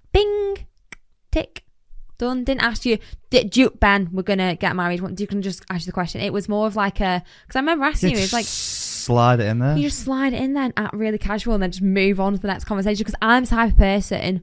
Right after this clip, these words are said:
Speaker 1: who needs to know that information.
Speaker 2: Yeah.
Speaker 1: Because then why? I, I want to get married one day, which I am
Speaker 2: Yeah, so
Speaker 1: next year.
Speaker 2: basically don't, don't
Speaker 1: So
Speaker 2: turn it
Speaker 1: I
Speaker 2: into
Speaker 1: was
Speaker 2: Who Wants to Be a Millionaire moment where it's dun, dun, dun,
Speaker 1: Yeah,
Speaker 2: put
Speaker 1: yeah,
Speaker 2: on the
Speaker 1: yeah.
Speaker 2: spot,
Speaker 1: I
Speaker 2: yeah.
Speaker 1: think just, like, hedging it in, if you personally wanna know, just, like, slide it in there
Speaker 2: Yeah,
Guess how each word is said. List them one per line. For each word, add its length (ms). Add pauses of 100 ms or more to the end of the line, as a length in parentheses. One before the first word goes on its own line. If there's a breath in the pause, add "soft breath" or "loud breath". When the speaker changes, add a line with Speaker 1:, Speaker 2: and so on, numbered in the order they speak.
(140)
Speaker 1:
who 240
needs 300
to 60
know 140
that 120
information. 680 (300)
Speaker 2:
Yeah. 60
Speaker 1:
Because 180
then 220
why? 460 (800)
I, 260
I 160
want 260
to 60
get 160
married 480 (440)
one 240
day, 300
which 260
I 80
am 340
Speaker 2:
Yeah, 120
so 60
Speaker 1:
next 120
year. 120
Speaker 2:
basically 180
don't, 360
don't 140
Speaker 1:
So 100
Speaker 2:
turn 180
it 40
Speaker 1:
I 60
Speaker 2:
into 160
Speaker 1:
was 100
Speaker 2:
Who 100
Wants 140
to 60
Be 100
a 60
Millionaire 420
moment 200
where 100
it's 80
dun, 200
dun, 140
dun, 80
Speaker 1:
Yeah, 300
Speaker 2:
put 80
Speaker 1:
yeah, 60
Speaker 2:
on 40
the 20
Speaker 1:
yeah. 200
Speaker 2:
spot, 100
Speaker 1:
I 60
Speaker 2:
yeah. 60
Speaker 1:
think 180
just, 160
like, 120
hedging 460
it 80
in, 140
if 120
you 120
personally 500
wanna 260
know, 260
just, 220
like, 160
slide 520
it 80
in 180
there 280
Speaker 2:
Yeah, 180